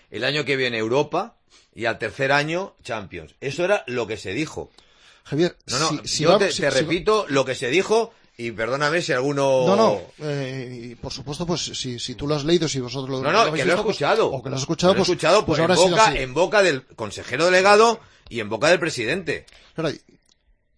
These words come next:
Speaker 2: y, y yo he leído, he leído, y me lo creo, pero bueno, te-, te-, tampoco para, para andar más atrás, ¿no? Concretamente el quince de enero del dos mil dieciséis, de este año pasado, cuando mister Chen aterriza y llega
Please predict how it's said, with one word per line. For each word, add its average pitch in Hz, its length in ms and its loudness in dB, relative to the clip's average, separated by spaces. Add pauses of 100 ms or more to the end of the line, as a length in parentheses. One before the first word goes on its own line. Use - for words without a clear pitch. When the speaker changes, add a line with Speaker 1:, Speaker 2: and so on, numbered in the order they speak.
(160)
Speaker 2:
y, - 180 -16
y 143 220 -18
yo 165 120 8
he 214 40 6
leído, 208 400 4 (100)
he 147 80 -4
leído, 160 400 -2 (240)
y 120 160 -14
me 120 220 -14
lo 127 80 -8
creo, 139 100 -10
pero 170 140 -4
bueno, 127 160 -6
te-, 123 160 -12
te-, 123 160 -12
tampoco 156 380 -8
para, 147 200 0
para 143 140 -4
andar 147 220 -4
más 135 160 -6
atrás, 120 260 -10
¿no? 151 140 -8 (260)
Concretamente 180 500 0
el 151 80 -4
quince 185 360 -2
de 165 80 -4
enero 160 260 -4
del 139 160 -6
dos 120 180 -8
mil 160 160 -4
dieciséis, 135 640 -6
de 127 60 -12
este - 160 -10
año 127 120 -12
pasado, 131 440 -12 (320)
cuando 127 380 -4
mister 120 260 -10
Chen 170 220 -4
aterriza 135 520 -10
y 110 80 -16
llega 139 380 -8